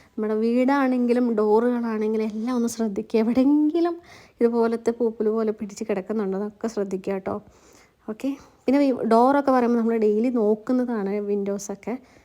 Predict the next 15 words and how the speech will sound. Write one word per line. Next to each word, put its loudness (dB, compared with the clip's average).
പക്ഷേ -2
ഈ -6
സോഫേൻ്റെ 2
ഇടുക്കൊക്കെ -2
പറഞ്ഞാൽ -2
നമ്മൾ -4
പെട്ടെന്ന് -4
ശ്രദ്ധിക്കാത്തതാണ്. -2
പിന്നെ -4
നമ്മൾ -4
ഇത്രയും -4
കാശ് -6
ചിലവാക്കിയിട്ട് -2
വാങ്ങിയിട്ട് -4
അത് 0